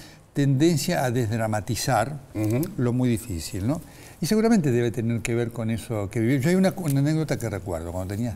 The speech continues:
Speaker 1: cinco años.
Speaker 2: Guau, chiquito.
Speaker 1: Tercera opera-, cuarta operación de mi vida. Hospital, eh, Eva Perón hoy, Mariano Castex.
Speaker 2: Ajá.
Speaker 1: Un gran cirujano plástico, el doctor Maquieira, gran cirujano plástico de la época.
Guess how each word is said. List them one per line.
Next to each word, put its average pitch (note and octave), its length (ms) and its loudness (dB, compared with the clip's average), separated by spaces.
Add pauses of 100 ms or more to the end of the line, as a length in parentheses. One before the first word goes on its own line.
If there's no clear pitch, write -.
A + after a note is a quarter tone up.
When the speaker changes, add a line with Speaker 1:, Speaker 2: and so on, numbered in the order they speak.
Speaker 1:
cinco D3 600 -4
años. E2+ 560 -8
Speaker 2:
Guau, G2+ 300 -4
chiquito. G2 460 -8 (480)
Speaker 1:
Tercera B2+ 360 -2
opera-, - 320 -8
cuarta C#3+ 260 -2
operación F#2+ 460 -6
de F2+ 40 -8
mi E2+ 120 -8
vida. D#2+ 200 -12 (1600)
Hospital, B2 560 -2
eh, F#2+ 600 -2 (280)
Eva A2 240 0
Perón A2 280 0
hoy, B2+ 160 0
Mariano G2+ 360 -2
Castex. - 520 -10 (180)
Speaker 2:
Ajá. G2+ 280 -2
Speaker 1:
Un B2+ 240 2
gran D#3 320 4
cirujano A#2 400 -2
plástico, G2 400 -8
el F#2+ 80 -2
doctor G2+ 320 -4
Maquieira, E2 640 -6
gran G#2 240 -4
cirujano F#2 340 -6
plástico F#2 300 -10
de E2+ 80 -14
la G#2 80 -18
época. - 300 -20